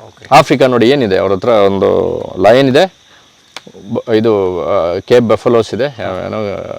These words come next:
Speaker 1: ಹೌದು.
Speaker 2: ಕಾಡೆಮ್ಮೆ, ಅಲ್ಲಿಂದ ಕಾಡೆಮ್ಮೆ,
Speaker 1: ಒಂದಷ್ಟು
Speaker 2: ಜಿರಾಫ್ ಇದೆ,
Speaker 1: ಜಿರಾಫೆಸ್ ಇದೆ.
Speaker 2: ರೈನೋ ಇದೆ, ಆ, ಲೆಪರ್ಡ್ ಇದೆ. ಈ ಐದು ಪ್ರಾಣಿಗಳು ಇಟ್ಕೊಂಡು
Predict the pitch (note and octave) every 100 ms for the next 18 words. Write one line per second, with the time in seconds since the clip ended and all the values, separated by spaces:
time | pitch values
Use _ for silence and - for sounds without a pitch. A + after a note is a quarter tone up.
0 | - - - G#2+ F2 - - G2 F#2 G#2+
1 | A2+ F#2 F#2+ F2+ D#2+ F2+ F2 F#2 C3+ _
2 | C#3 B2+ - C3 G#2 G#2+ A#2+ - G2 A2+
3 | C3+ A2+ G#2+ A2 F#2+ G#2+ A#2 G#2 F2+ A2
4 | - _ _ _ _ _ - B2 G#2+ G2
5 | F#2+ G2 A#2+ G2 F2 B2 D3 A#2+ D#3+ F3
6 | D3 C#3 D3+ C3 A2+ - B2+ F2+ D#2+ B2